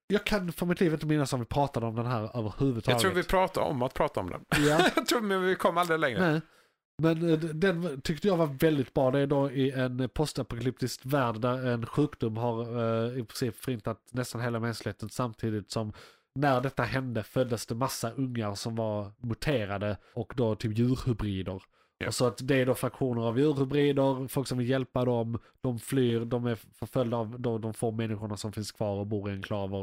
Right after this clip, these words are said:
Speaker 1: och and what are not.
Speaker 2: Yes.
Speaker 1: Så att säga. Det är den klassiska post-, postapokalyps. Det är lite, det är lite The Last of Us, men det är inte zombies, det är,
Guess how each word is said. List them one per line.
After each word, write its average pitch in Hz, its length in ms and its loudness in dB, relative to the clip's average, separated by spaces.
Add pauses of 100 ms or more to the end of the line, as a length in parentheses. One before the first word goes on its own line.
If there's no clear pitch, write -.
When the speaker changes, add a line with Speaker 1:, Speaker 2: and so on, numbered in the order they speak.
(100)
Speaker 1:
och 107 200 -12
and 104 180 -8
what 101 160 -8 (340)
are 110 100 -8
not. 127 280 -6 (400)
Speaker 2:
Yes. 85 220 -6
Speaker 1:
Så - 160 -4
att - 80 -6
säga. 104 220 -2
Det 131 100 2
är 127 100 4
den 117 120 -4
klassiska 107 480 -2
post-, - 440 -8
postapokalyps. 107 720 -6
Det 196 120 4
är 226 60 6
lite, 208 220 4 (240)
det 240 140 6
är 151 40 6
lite 208 240 2
The 185 120 2
Last 190 360 2
of 127 100 0
Us, 127 160 0
men 139 100 0
det 143 40 4
är 156 40 4
inte 156 160 -2
zombies, 110 640 -2
det 127 100 2
är, 120 300 2